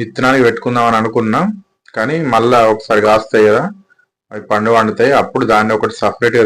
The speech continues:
తీసి పక్కకు పెట్టి, ఆ గింజలు మళ్ళీ వచ్చే సంవత్సరం మనం ఈ దడికి వేసుకుంటే మళ్ళీ కాస్తాయి హైలైట్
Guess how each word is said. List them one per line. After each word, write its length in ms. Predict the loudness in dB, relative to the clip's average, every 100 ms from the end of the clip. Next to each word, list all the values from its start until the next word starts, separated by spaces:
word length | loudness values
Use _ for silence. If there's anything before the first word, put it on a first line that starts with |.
| 0
తీసి 180 | -2 -6 -4
పక్కకు 320 | -2 0 2
పెట్టి, 260 | 2 0 -6 -8 _ _ _ _ -8
ఆ 100 | -6 -6
గింజలు 300 | -4 -2 0 2
మళ్ళీ 160 | 2 2
వచ్చే 180 | -2 -4
సంవత్సరం 360 | -4 -4 -4 -4
మనం 140 | -2 -2
ఈ 20 | -2 -2
దడికి 260 | -2 0 -2
వేసుకుంటే 480 | -2 -6 -6 -4 -6 -8 _ _ _ _ -14
మళ్ళీ 240 | -10 -4 -2
కాస్తాయి 400 | 0 -2 -4 -4 -2
హైలైట్ 280 | -2 -2